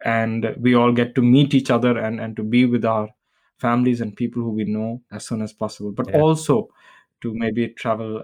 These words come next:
Speaker 1: as, as, as far <laughs> as we can and as wide as we can.
Speaker 2: Yeah,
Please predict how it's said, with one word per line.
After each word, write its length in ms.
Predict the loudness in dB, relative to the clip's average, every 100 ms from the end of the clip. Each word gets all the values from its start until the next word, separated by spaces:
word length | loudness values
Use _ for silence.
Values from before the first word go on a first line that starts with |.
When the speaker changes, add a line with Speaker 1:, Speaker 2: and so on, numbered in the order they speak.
| -12
Speaker 1:
as, 140 | -12
as, 160 | -10 -10 -10 -10
as 160 | -12
far 460 | -10 -4 -2 0 0
<laughs> 0 |
as 220 | 0 -2
we 120 | -4
can 280 | -2 -4 -4
and 120 | -4
as 140 | -6 -4
wide 240 | -2 -2
as 160 | -4 -6
we 100 | -10
can. 280 | -10 -12 -16 _ _ -8
Speaker 2:
Yeah, 220 | -4 -4